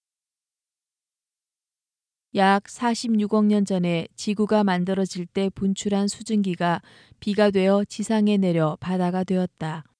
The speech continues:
그리고 지금부터 삼십팔억 년 전에 바다 속에서 생명체가 태어났다.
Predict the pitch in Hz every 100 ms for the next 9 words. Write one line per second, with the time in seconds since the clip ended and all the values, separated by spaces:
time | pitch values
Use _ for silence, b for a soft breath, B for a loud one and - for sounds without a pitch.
0 | _ _ _ _ _ _ _ _ _ _
1 | - 208 180 175 180 185 b b - 220
2 | 220 202 208 220 220 - 254 233 254 -
3 | 269 247 233 214 196 185 165 156 - b
4 | b b - 190 202 202 202 190 175 190
5 | 190 - 240 226 220 214 - 180 180 -
6 | 208 190 180 - 147 143